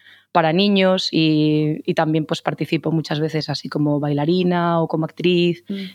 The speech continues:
Speaker 1: eh, o cantante, pues, en, en producciones de ópera, de zarzuela. Entonces, bueno, pues, mi resumen es así un poco de, de doble vida.
Speaker 2: Es, pero es genial, Lucía, porque tienes
Speaker 1: <laughs>
Speaker 2: como una vertiente creativa doble, ¿no? Bueno, porque la traducción es
Speaker 1: Sí.
Speaker 2: algo muy creativo, que ya
Speaker 1: Sí,
Speaker 2: yo creo
Speaker 1: sí.
Speaker 2: que hablaremos un poco de ello, pero luego tienes todo este otro,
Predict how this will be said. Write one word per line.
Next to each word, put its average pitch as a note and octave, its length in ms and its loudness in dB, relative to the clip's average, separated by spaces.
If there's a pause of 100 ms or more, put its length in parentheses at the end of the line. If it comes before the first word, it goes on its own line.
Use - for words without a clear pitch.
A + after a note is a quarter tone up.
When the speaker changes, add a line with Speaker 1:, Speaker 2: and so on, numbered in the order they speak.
(140)
Speaker 1:
eh, D3+ 540 2
o D3+ 60 -2
cantante, E3 480 0
pues, - 200 -6
en, C#3+ 160 2
en C#3+ 140 -4
producciones D3+ 500 -2
de D3+ 120 0
ópera, E3+ 300 0
de D3 100 0
zarzuela. D3+ 600 -2
Entonces, D3 240 -8
bueno, C#3 180 -2
pues, - 400 -6 (300)
mi D#3+ 140 2
resumen E3+ 420 2
es F3+ 100 0
así E3 180 0
un F3 80 2
poco F3+ 220 0
de, D3+ 420 0
de E3 160 4
doble D#3+ 280 4
vida. D#3 360 0 (400)
Speaker 2:
Es, - 160 -4
pero A3 240 2
es G#3 120 -2
genial, A3 340 4
Lucía, G#3 320 0
porque G3+ 220 2
tienes G3+ 440 0
Speaker 1:
<laughs> - 60 -16
Speaker 2:
como G#3+ 320 4
una G#3+ 460 2
vertiente G#3+ 500 2
creativa G#3 920 2
doble, G#3+ 380 2
¿no? G3+ 140 0
Bueno, G#3+ 200 0
porque F#3+ 200 -2
la F3+ 160 2
traducción F#3+ 480 0
es G#3+ 60 0
Speaker 1:
Sí. A3+ 60 2
Speaker 2:
algo G3+ 160 4
muy G3 140 4
creativo, G#3+ 680 4
que G#3 140 -2
ya F3+ 220 6
Speaker 1:
Sí, G#3+ 200 4
Speaker 2:
yo G#3 60 2
creo G3+ 160 6
Speaker 1:
sí. G3 60 4
Speaker 2:
que G3+ 60 4
hablaremos F#3+ 460 2
un G3+ 120 0
poco G#3 200 0
de F#3 180 2
ello, A3 200 0
pero F#3+ 140 0
luego F#3 240 2
tienes F#3 320 -4
todo F#3 260 2
este F#3+ 300 -2
otro, F3+ 340 -2